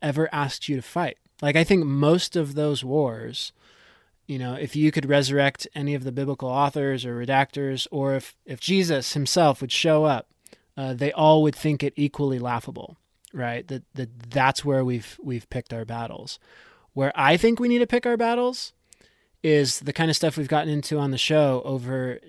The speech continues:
gender and race and racism and sexism and patriarchy and homophobia,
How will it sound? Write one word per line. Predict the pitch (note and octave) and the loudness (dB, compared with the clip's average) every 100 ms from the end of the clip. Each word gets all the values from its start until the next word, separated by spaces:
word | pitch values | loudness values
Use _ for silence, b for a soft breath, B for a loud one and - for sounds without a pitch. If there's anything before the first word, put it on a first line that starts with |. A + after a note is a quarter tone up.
| E3+ | -12
gender | B2 D3 D#3 C#3 B2+ | -4 0 2 0 -2
and | B2 C3 B2 | -4 -8 -4
race | C#3 D3 B2+ C3 | 0 0 0 -4
and | B2 | -4
racism | C3 D3+ C#3+ A#2+ A#2+ A#2 - | -2 -2 -4 -6 -10 -12 -14
and | B2+ | -12
sexism | - D#3+ - C#3 B2 A#2+ | -8 -8 -8 -10 -10 -12
and | A#2 | -8
patriarchy | D#3 D3+ D3 C3 - B2 A#2+ | -6 -4 -4 -4 -6 -10 -10
and | - A2+ | -12 -4
homophobia, | D3+ C#3 D#3 D#3+ C3+ A#2+ | -2 0 2 2 2 -2